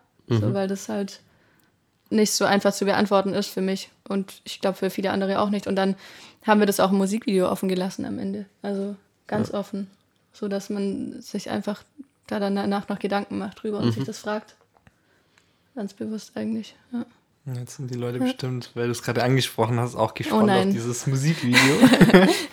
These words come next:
Speaker 3: Du kannst einfach mal so ein bisschen vielleicht über den Inhalt noch erzählen. Oder
Speaker 1: Von dem Musikvideo?
Speaker 3: Ja, ja.
Speaker 1: Okay.
Speaker 3: Erzähl doch mal, wer war denn da so beteiligt?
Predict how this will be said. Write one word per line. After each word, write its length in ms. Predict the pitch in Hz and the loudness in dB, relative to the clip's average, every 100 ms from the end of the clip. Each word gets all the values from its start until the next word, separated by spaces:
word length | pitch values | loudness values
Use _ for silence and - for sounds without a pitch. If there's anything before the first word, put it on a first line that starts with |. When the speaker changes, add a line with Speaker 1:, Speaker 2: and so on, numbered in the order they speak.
| - - | -10 -2
Speaker 3:
Du 80 | - | 4
kannst 240 | 147 151 147 | 6 8 10
einfach 280 | 139 147 | 10 8
mal 140 | 139 135 | 8 6
so 100 | 131 | 4
ein 60 | 127 | 6
bisschen 600 | 226 220 123 123 120 - - - - _ _ - | 6 8 6 4 -2 -6 -14 -20 -20 _ _ -10
vielleicht 360 | - 120 117 | 0 0 0
über 120 | 117 113 | -6 -2
den 200 | 113 113 | -2 -2
Inhalt 460 | 123 117 101 98 | -6 -4 -4 -4
noch 160 | 104 - | -8 -10
erzählen. 640 | - - 110 107 110 107 110 - - - - - _ _ - - - | -14 -10 -6 -6 -6 -8 -10 -18 -20 -20 -20 -20 _ _ -20 -20 -6
Oder 420 | 110 107 101 143 | -2 0 2 2
Speaker 1:
Von 220 | 208 240 | 6 8
dem 160 | 226 220 | 8 8
Musikvideo? 500 | 220 220 202 262 254 | 6 4 0 4 4
Speaker 3:
Ja, 380 | 214 127 147 196 - | 4 2 -2 -6 -8
ja. 300 | 135 147 202 214 | -6 -4 -6 -8
Speaker 1:
Okay. 360 | 208 - 208 220 - - | -14 -6 -6 -6 -12 -6
Speaker 3:
Erzähl 300 | 127 - 127 | -6 2 4
doch 120 | 113 | 4
mal, 220 | 107 104 | 2 0
wer 180 | 107 104 | 0 -2
war 140 | 107 | -2
denn 140 | 107 107 | -4 -4
da 100 | 104 | -6
so 240 | 110 117 135 | -8 -10 -8
beteiligt? 600 | - - 107 104 - | -8 -4 -4 -4 -6